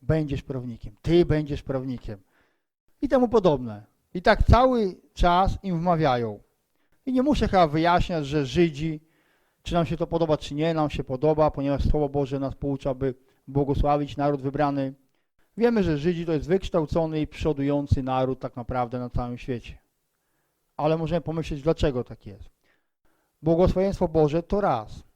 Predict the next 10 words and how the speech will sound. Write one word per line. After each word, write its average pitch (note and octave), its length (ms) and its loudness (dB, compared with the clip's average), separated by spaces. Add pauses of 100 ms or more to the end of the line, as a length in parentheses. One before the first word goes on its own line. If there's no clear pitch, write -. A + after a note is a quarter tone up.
(100)
a D3+ 120 -2
dwa, C#3+ 440 0 (420)
oni D3 500 0 (480)
nie D#3+ 140 -2
mówią F3+ 300 0
dzieciom: C#3+ 340 -2
„Jesteś C3 300 -4
brzydki, C#3+ 560 -8 (320)
jesteś C3 420 -2
głupi, C#3+ 480 -6